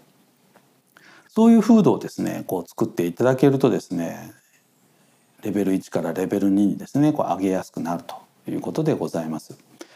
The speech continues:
で、レベル二なんですけど、まあ、混乱期というふうに先ほど申し上げましたけれども、まあ、個人の主張のフェーズということなんですけれども、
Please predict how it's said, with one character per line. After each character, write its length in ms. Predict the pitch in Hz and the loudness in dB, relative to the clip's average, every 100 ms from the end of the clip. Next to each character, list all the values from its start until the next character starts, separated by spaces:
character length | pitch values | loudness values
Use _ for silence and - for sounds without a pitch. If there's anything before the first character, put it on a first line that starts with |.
| - - _ 170 | -20 -20 _ 2
で、 100 | 165 | 4
レ 100 | 180 | 6
ベ 140 | 220 | 6
ル 80 | 233 | 8
二 160 | 226 226 | 8 8
な 100 | 131 | 6
ん 60 | |
で 80 | 95 | 2
す 80 | 85 | -2
け 80 | 87 | -2
ど、 120 | 87 | 0
ま 100 | 123 | 0
あ、 40 | |
混 280 | 123 160 175 | 2 4 6
乱 240 | 180 175 147 | 6 6 4
期 220 | 131 127 | 2 2
と 80 | 104 | 0
い 80 | |
う 20 | 98 | 0
ふ 60 | |
う 40 | 98 | 0
に 60 | |
先 220 | - 92 | -2 -2
ほ 80 | 110 | 0
ど 120 | 104 | 2
申 120 | 107 110 | 2 2
し 40 | |
上 60 | 123 | 0
げ 80 | |
ま 140 | 120 123 | 0 0
し 60 | |
た 100 | - | -2
け 100 | 85 | -6
れ 60 | - | -4
ど 80 | - | 0
も、 360 | 127 139 - - | 2 2 0 -2
ま 80 | 101 | -2
あ、 20 | |
個 180 | - 185 | 2 4
人 240 | 175 104 | 6 4
の 100 | 85 | 0
主 140 | 90 - | -8 -4
張 200 | 110 104 | 0 0
の 120 | 98 | 0
フ 100 | 98 | -2
ェ 160 | 85 85 | -2 -2
ー 40 | |
ズ 240 | 87 92 85 | -2 -2 -2
と 100 | 90 | -4
い 60 | |
う 40 | 85 | -4
こ 120 | 92 | -6
と 100 | - | -6
な 140 | - | -8
ん 80 | 76 | -10
で 100 | - | -14
す 80 | - | -12
け 100 | 107 | -8
れ 40 | |
ど 100 | 123 | -4
も、 320 | 160 175 147 | 0 0 0